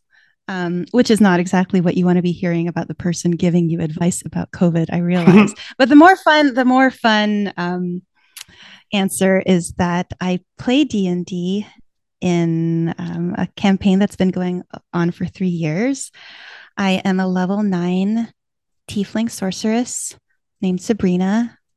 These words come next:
Speaker 1: who is chaotic neutral. And she's so much more fun to play than somebody who is, who might be,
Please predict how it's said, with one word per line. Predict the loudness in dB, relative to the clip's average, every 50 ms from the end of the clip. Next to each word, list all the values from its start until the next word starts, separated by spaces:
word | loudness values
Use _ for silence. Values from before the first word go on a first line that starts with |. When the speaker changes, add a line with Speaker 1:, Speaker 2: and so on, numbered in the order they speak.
| _ 0
Speaker 1:
who | 2 2
is | 2 2
chaotic | 0 -2 -2 0 0 0 0 0
neutral. | 0 0 0 -4 -6 -6 -8 -16 _ _ _ _ _ _ _ -2
And | -2 -2
she's | -2 -2 0 0 0 0 -2 -6
so | -6 -4 -2 0 2
much | 0 0 0
more | -2 -2 -2
fun | -2 -2 -2 -2 -4
to | -6 -10
play | -8 -6 -6 -6 -4
than | -4 -4 -4 -4
somebody | -4 -6 -4 -4 -2 -2 -2 -2
who | -2 -4 -4
is, | -4 -4 -4 -4 -6 -8 -14 -8 _
who | -2
might | -2 0 0 -2 -4 -6
be, | -8 -8 -8 -10 -12